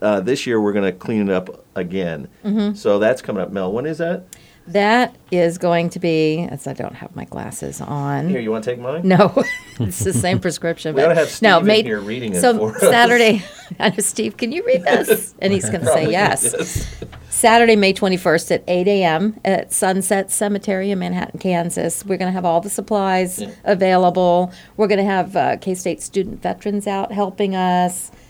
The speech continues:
Speaker 2: as well as, um,
Speaker 1: Members of our,
Speaker 2: members
Speaker 1: uh,
Speaker 2: of our
Speaker 1: organization.
Speaker 2: coalition, and actually anyone in the community
Speaker 1: Yeah,
Speaker 2: that would
Speaker 1: anybody
Speaker 2: wanna
Speaker 1: wants
Speaker 2: come
Speaker 1: to help.
Speaker 2: help.
Speaker 1: And, and,
Speaker 2: Yeah.
Speaker 1: you know, all, they'll have to fill out some paperwork. We, we talked to the, the,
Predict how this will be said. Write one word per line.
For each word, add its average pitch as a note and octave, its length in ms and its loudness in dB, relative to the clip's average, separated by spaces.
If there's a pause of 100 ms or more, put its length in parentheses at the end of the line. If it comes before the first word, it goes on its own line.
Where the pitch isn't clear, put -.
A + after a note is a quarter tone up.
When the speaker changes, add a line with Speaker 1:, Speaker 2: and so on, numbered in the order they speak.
(100)
Speaker 2:
as F3+ 200 -2
well F3 260 0
as, F3 340 -6
um, - 380 -8 (300)
Speaker 1:
Members G#2+ 280 -4
of G2+ 100 -8
our, F#2+ 220 -2
Speaker 2:
members G#3 320 0
Speaker 1:
uh, A3 60 -2
Speaker 2:
of G3+ 80 -4
our F3 100 4
Speaker 1:
organization. G3 600 0
Speaker 2:
coalition, - 80 -12
and A#3 260 0 (100)
actually C4 400 -4
anyone A#3+ 280 -2
in D#3 80 -8
the - 40 -10
community D3+ 380 -6
Speaker 1:
Yeah, B2+ 60 2
Speaker 2:
that A#2 80 0
would C3 80 2
Speaker 1:
anybody D3 160 6
Speaker 2:
wanna - 120 4
Speaker 1:
wants B2+ 140 0
Speaker 2:
come - 100 -2
Speaker 1:
to - 60 -2
help. - 140 0
Speaker 2:
help. A2+ 120 2
Speaker 1:
And, - 120 0
and, C3 80 0
Speaker 2:
Yeah. - 140 -4
Speaker 1:
you C#3+ 80 -4
know, C3 80 -2
all, A#2+ 340 2 (140)
they'll C3 160 4
have C3 120 2
to A#2+ 80 -6
fill A#2+ 220 0
out A2+ 100 -2
some F#2 140 -6
paperwork. G2 600 -2 (100)
We, A#2 180 -8
we A#2 120 -8
talked A2 280 -2
to A2 80 -4
the, F#2+ 260 -2 (640)
the, G2 320 2